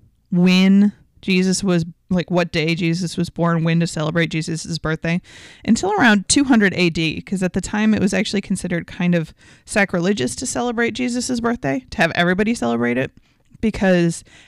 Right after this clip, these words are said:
emperors and pharaohs were the ones who had national holiday birthdays. So it was sort of seen as blasphemous to have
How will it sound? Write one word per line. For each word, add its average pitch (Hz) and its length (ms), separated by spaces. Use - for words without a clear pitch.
emperors 190 720
and 165 480
pharaohs 180 720
were 170 120
the 165 80
ones 156 340
who 170 140
had 160 440
national 170 440
holiday 156 380
birthdays. - 720
So 165 420
it 190 140
was 175 160
sort 175 220
of 165 360
seen 170 320
as 156 280
blasphemous - 840
to 208 100
have 165 520